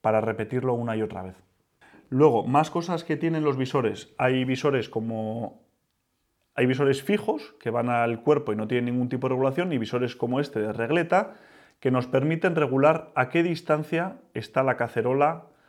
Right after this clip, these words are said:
o el visor del cuerpo. ¿Para qué es eso?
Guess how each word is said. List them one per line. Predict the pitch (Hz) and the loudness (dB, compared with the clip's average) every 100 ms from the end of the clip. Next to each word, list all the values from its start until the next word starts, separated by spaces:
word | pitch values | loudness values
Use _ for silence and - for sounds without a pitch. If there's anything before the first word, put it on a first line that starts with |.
| _ _ | _ _
o | 113 113 | 0 2
el | |
visor | 110 110 135 143 | 2 0 0 0
del | 135 107 101 98 | 0 -2 -2 -4
cuerpo. | - 98 - - _ _ _ _ _ _ _ _ _ | 0 0 -2 -18 _ _ _ _ _ _ _ _ _
¿Para | 135 135 143 | 4 4 2
qué | |
es | 180 | -2
eso? | 190 147 - - | -4 -6 -8 -12